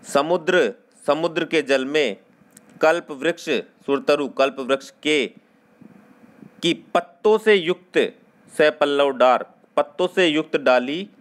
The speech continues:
शोभा पा रही है। लस्ती मतलब शोभा पा रही है। यह ऐसे लगती है मानो समुद्र के जल में कल्प वृक्ष की पत्तों से युक्त डाली शोभा पा रही है। यहाँ पे अनुप्रास और उत्प्रेक्षा अलंकार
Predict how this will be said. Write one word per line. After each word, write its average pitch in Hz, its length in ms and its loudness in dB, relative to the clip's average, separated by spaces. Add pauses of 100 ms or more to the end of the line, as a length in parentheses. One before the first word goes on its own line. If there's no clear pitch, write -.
(140)
शोभा 139 440 2
पा 110 200 0
रही 110 240 -2
है। 101 220 0
लस्ती 107 400 -2
मतलब 135 380 -4 (100)
शोभा 113 320 0
पा 101 180 -2
रही 92 200 -6
है। - 100 -12 (640)
यह 127 140 4 (100)
ऐसे 151 260 -2
लगती 147 340 -2
है 170 80 2
मानो 156 460 0 (320)
समुद्र 165 320 -2
के 165 120 -4
जल 143 180 2
में 151 220 -4 (360)
कल्प 170 220 0
वृक्ष 151 300 -8
की 156 240 -6 (340)
पत्तों 156 340 -2
से 185 140 -4
युक्त 147 280 -4
डाली 131 380 0 (220)
शोभा 131 380 0
पा 107 240 2
रही 104 280 -4
है। 104 220 -6 (300)
यहाँ 117 180 -2
पे - 100 0
अनुप्रास 123 480 0
और 113 180 0 (180)
उत्प्रेक्षा 120 420 0
अलंकार 107 520 0